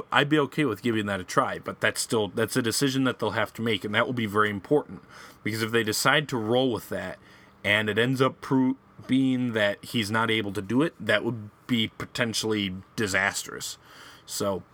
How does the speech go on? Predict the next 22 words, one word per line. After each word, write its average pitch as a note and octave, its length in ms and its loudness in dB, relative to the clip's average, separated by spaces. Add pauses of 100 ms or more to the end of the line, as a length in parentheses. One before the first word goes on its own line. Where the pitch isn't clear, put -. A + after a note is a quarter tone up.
(800)
it's B2+ 140 0
gonna B2+ 120 2
be A#2 60 2
important G#2+ 320 0
for G#2+ 60 -8
them G#2 160 -2
to G#2 60 -4
know. B2+ 320 2
And B2 120 0
then A#2+ 200 2
tied A2+ 240 0
into C#3 200 2
that A#2 300 0
is, A2+ 320 0 (380)
do C#3+ 100 4
you D3+ 80 4
believe B2 320 2
in A2 180 -2
Stanley A2 360 0
Johnson? F#2+ 560 -8
Because, G2+ 540 -4 (520)
um, G2 440 -2